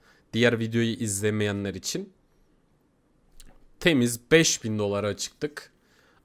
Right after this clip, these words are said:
Ama arada çok fark yok. Güzel. Bak bot Gravy adamsın lan. Valla bu savaşı hak etti yani bot Gravy.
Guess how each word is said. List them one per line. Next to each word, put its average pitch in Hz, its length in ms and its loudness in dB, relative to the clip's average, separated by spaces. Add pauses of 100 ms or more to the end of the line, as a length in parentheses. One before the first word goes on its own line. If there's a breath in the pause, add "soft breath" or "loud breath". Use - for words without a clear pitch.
Ama 151 220 4
arada 135 260 6
çok 135 260 -2
fark 123 320 2
yok. - 280 0 (800)
Güzel. 123 580 6 (360)
Bak 98 140 -4 (220)
bot 143 360 0
Gravy 143 380 6 (120)
adamsın 123 720 4
lan. 95 180 -6 (680)
Valla 131 540 4
bu 151 320 0 (840)
savaşı 143 580 4
hak 131 260 2
etti 135 280 0
yani 101 280 4
bot 98 240 -4
Gravy. 90 320 -2